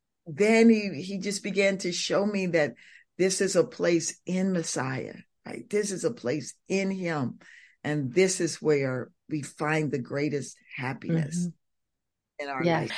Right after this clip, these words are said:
Speaker 2: And even First Corinthians, um, thirteen. So when you think of all those love is, love is, and, and what love isn't, you know, love does, does not keep record,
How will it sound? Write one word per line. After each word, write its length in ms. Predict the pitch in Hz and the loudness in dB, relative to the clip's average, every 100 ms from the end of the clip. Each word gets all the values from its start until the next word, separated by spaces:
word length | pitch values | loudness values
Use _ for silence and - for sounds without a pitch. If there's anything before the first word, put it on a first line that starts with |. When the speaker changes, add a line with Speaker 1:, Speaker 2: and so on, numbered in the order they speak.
| - - | 0 4
Speaker 2:
And 160 | 269 | 6
even 320 | 311 339 403 | 6 10 8
First 280 | 370 262 254 | 10 8 6
Corinthians, 840 | - 214 214 175 147 - - - - _ _ | 4 4 6 4 0 -2 -10 -16 -20 _ _
um, 560 | 202 202 196 196 185 - _ _ _ - | 6 8 8 6 4 2 _ _ _ 6
thirteen. 600 | 214 - 233 190 156 170 | 6 6 4 4 4 2
So 160 | 220 | 4
when 220 | 196 208 | 6 6
you 120 | 202 190 _ _ _ - | 6 2 _ _ _ 4
think 240 | 262 247 | 6 6
of 120 | 214 | 4
all 180 | 214 208 | 8 8
those 320 | 196 196 185 185 | 6 4 2 6
love 280 | 190 202 180 | 8 8 6
is, 360 | 196 196 180 | 4 4 2
love 220 | 180 180 180 | 2 2 2
is, 460 | 185 180 180 175 | -2 -2 -4 -4
and, 240 | 170 160 156 - - - - | -4 -4 -8 -16 -18 -18 2
and 300 | 180 170 170 | 6 6 6
what 180 | 185 - | 6 8
love 240 | 196 185 - | 8 8 8
isn't, 640 | 196 185 180 175 175 - _ | 6 6 2 0 -4 -14 _
you 120 | 190 | 0
know, 140 | 185 175 | 2 4
love 240 | 175 170 | 4 2
does, 380 | 175 160 - - _ - | 0 -2 -4 -12 _ -6
does 260 | 170 165 | -4 -2
not 240 | 175 170 - | 0 0 0
keep 260 | - 175 | -6 -6
record, 460 | 170 160 170 160 | -2 -2 0 -2